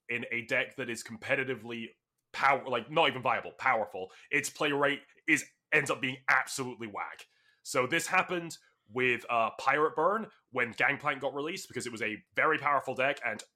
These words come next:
has been consistently strong. It,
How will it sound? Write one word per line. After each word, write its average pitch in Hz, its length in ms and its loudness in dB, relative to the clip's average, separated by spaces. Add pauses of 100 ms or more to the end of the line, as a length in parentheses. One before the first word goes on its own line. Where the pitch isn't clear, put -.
has 135 320 4
been 165 180 -2
consistently 165 560 -4
strong. 135 640 4 (1200)
It, 147 220 -2